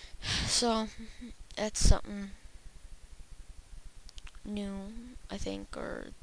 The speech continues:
if they brought back or something or whatnot. Mirror, um, just a little wall decoration. Um,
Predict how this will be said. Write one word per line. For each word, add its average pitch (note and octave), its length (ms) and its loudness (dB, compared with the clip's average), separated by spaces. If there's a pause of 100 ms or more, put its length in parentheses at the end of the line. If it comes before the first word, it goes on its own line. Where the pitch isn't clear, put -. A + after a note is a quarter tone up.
if G3+ 200 -6
they - 100 0
brought - 300 -6
back F#2+ 280 -6
or - 80 -8
something - 460 -10
or - 400 -14
whatnot. - 400 -14 (420)
Mirror, G3+ 580 -4 (840)
um, A#3 360 -14 (200)
just - 260 -2
a - 40 -4
little F#3+ 160 -4
wall F3+ 360 -4
decoration. F#3 840 -4 (1300)
Um, F#3+ 340 -4